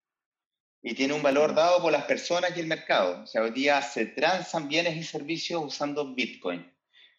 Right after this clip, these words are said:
Speaker 1: ¿ok? Eh, tiene grandes medidas de seguridad. De, la verdad es que fue muy bien diseñado en términos de criptografía, en términos de registro de las operaciones, y por lo tanto es muy difícil de vulnerar.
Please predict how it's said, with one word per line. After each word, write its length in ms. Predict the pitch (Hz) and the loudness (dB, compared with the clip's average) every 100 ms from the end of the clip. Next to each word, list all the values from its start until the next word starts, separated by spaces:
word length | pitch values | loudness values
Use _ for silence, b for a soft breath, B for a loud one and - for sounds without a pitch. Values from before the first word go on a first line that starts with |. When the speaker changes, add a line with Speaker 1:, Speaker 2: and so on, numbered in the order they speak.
| b | b
Speaker 1:
¿ok? 180 | - - 131 160 - - _ _ - - - | -10 -2 0 0 -4 -18 _ _ -18 -16 -6
Eh, 680 | 120 117 113 110 107 101 - _ | 0 4 4 4 0 -4 -8 _
tiene 200 | 143 143 139 | 0 4 4
grandes 280 | 156 190 | 4 2
medidas 300 | 175 165 165 | 0 2 2
de 40 | 151 | 0
seguridad. 560 | - 135 139 170 127 - | -4 -4 0 2 0 -2
De, 280 | 120 113 | -2 0
la 140 | 113 113 | 2 4
verdad 260 | 110 120 | 4 4
es 60 | 165 | 0
que 120 | 160 | -2
fue 220 | 151 147 | 0 2
muy 260 | 143 131 170 | 2 0 0
bien 160 | 165 170 | -2 -4
diseñado 480 | 160 147 151 165 | -4 -4 0 2
en 80 | 156 | 2
términos 440 | 151 151 156 156 139 | -2 -2 -2 -2 0
de 260 | 143 135 | 0 0
criptografía, 1120 | 135 113 - 110 104 104 - 175 175 170 170 165 B B B | 0 -6 -2 -2 0 -2 -4 -2 4 4 4 0 B B B
en 140 | 104 104 | -6 -2
términos 420 | 117 110 117 113 | -2 -2 -4 0
de 100 | 113 | 0
registro 800 | 104 104 - 180 175 - 170 170 | 0 -2 -4 -6 -8 -6 0 2
de 80 | 165 | 4
las 180 | 156 | 2
operaciones, 760 | 156 156 147 147 175 160 151 165 _ _ B B B - | 0 0 0 -2 0 0 -2 -6 _ _ B B B -8
y 100 | 123 | -2
por 140 | 123 | 2
lo 60 | 127 | 4
tanto 260 | 151 - | 2 0
es 80 | 135 | -4
muy 180 | 143 180 | -4 -4
difícil 460 | 185 - 175 190 | -4 -6 -6 -2
de 60 | 170 | 0
vulnerar. 540 | 170 165 175 131 98 | 2 2 4 2 0